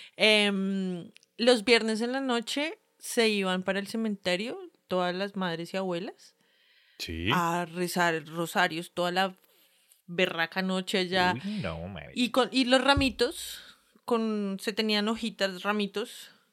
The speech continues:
Speaker 1: eh,
Speaker 2: De
Speaker 1: hacían,
Speaker 2: palma, ¿no?
Speaker 1: sí, hacían crucecitas y las dejaban ahí en, en el cementerio. Hay una, había como una capillita donde hacían los velorios y todo eso. Entonces ahí era donde se hacía eso.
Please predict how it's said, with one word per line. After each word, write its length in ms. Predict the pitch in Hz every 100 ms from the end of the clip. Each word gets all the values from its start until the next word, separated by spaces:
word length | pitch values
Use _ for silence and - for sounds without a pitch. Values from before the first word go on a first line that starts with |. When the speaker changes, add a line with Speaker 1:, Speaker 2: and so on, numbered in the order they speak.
| _ _
Speaker 1:
eh, 240 | 170 185
Speaker 2:
De 60 | 165
Speaker 1:
hacían, 160 | 196 151
Speaker 2:
palma, 280 | 123 101
¿no? 220 | 87 147 -
Speaker 1:
sí, 280 | - 202 165
hacían 340 | 185 190 170
crucecitas 680 | 185 196 233 226 240 202 240 -
y 140 | 196
las 160 | 185 165
dejaban 440 | 170 180 165 160
ahí 260 | 175 175 165
en, 420 | 156 156 151 156 - - _ _ _ _ -
en 120 | 185
el 60 | 180
cementerio. 540 | 214 196 185 190 175
Hay 140 | 185 190
una, 220 | 196 196 202
había 200 | 208 196
como 200 | 202 208
una 200 | 196 185
capillita 560 | 180 208 185 175 170
donde 280 | 170 175 185
hacían 300 | 185 180 156
los 140 | 160
velorios 580 | 170 175 165 170 165 165
y 60 | 175
todo 300 | - 160 175
eso. 180 | 220 175
Entonces 360 | 160 156 160
ahí 260 | 160 175 165
era 120 | 160
donde 180 | 165 170
se 80 | 190
hacía 340 | 180 170 160
eso. 300 | 180 185 -